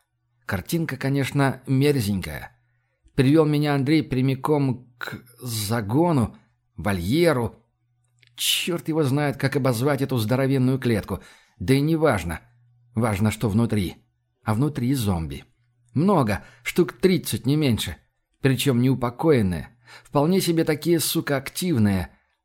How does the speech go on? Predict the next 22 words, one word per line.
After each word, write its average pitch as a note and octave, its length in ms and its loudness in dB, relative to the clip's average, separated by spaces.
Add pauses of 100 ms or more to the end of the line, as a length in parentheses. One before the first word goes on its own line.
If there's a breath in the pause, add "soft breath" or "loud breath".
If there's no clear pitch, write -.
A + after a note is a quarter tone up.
Пасти C3 380 0
свои C3+ 540 0
осклизлые, B2 760 0
чёрно-синие, B2+ 920 0 (240 loud breath)
запекшиеся C3+ 680 -2
кровью C3+ 460 0
измазанные, C3 600 0
щерят. C#3 560 2 (300 soft breath)
Синюшно-бледные C#3 960 0
грязные C3 460 0
руки C3 260 -2
сквозь A#2+ 320 -2
частые B2+ 420 -2
прутья C3+ 380 0
решётки A2+ 540 -2 (180 loud breath)
просунуть C3+ 560 0
пытаются. A2+ 680 -2 (260 loud breath)
Сипят D3 500 0
по A#2 60 -6
своему B2+ 380 0
обыкновению A#2+ 800 2
тихо, C#3+ 600 -6